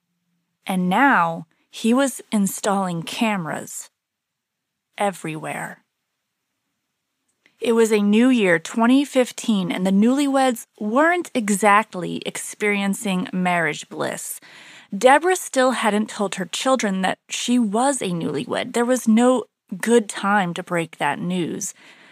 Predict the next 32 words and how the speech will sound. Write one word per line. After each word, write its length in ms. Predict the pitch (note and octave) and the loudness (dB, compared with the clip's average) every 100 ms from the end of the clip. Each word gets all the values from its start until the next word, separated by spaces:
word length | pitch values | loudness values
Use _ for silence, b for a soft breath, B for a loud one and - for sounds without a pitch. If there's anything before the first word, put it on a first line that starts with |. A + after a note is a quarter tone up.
| b b | b b
She 220 | - C#4 | -4 2
was 160 | D#4+ D#4 | 2 4
uncertain 800 | C#4+ C4+ C4 C#4 - G#3+ F#3+ F3 _ _ _ - | 4 4 2 -2 0 -2 -2 -6 _ _ _ -6
how 300 | - G#3+ B3 | -2 0 0
she'd 280 | - C4+ - | 0 -4 0
ever 300 | G3 G#3+ G#3+ | 0 2 0
be 180 | E3 F3 | -2 -4
able 220 | F3+ E3+ D#3+ | -2 -2 -6
to 220 | - F3+ | -4 -2
explain 640 | E3 - - F3 E3+ D#3 | -2 -6 -8 -4 -2 -2
it. 360 | - - - - _ _ _ _ _ _ b b | -4 -8 -12 -12 _ _ _ _ _ _ b b
Not 300 | A3+ C#4+ E4 | 8 8 8
to 100 | - | 4
mention, 520 | C4 B3 A#3 - E3+ F#3 | 2 4 2 0 -2 -2
what 200 | A3+ - | -2 0
Deborah 440 | C4 C#4+ E4 B3+ - | 0 2 0 -2 -4
didn't 360 | A3 D#4 E4+ G3+ | 0 2 2 2
know 160 | F3 | 0
at 80 | D#3+ | -2
the 80 | - | -6
time 520 | - G#3 E3 C3 - b b b b - | -4 -2 0 -2 -8 b b b b -4
was 180 | A#3+ | 0
that 220 | A3 A#3 - | 4 4 2
a 100 | A3 | -2
lot 300 | A3 B3 D#4+ | 0 0 0
of 140 | D4+ | -2
the 80 | B3+ | -4
behaviors 880 | G#3+ G3+ E3 G3 G3 G#3 A#3+ A#3+ - | -4 -6 -6 -2 0 2 0 0 -2
her 180 | G#3+ G3 | -4 -4
husband 500 | - F#3+ - F#3 F3 | -2 -4 -4 -4 -4
was 200 | D3+ - | -6 -6
demonstrating, 920 | F3 E3 G#3 - B3 A#3+ B3 C4 | -4 0 -2 -2 -2 0 2 2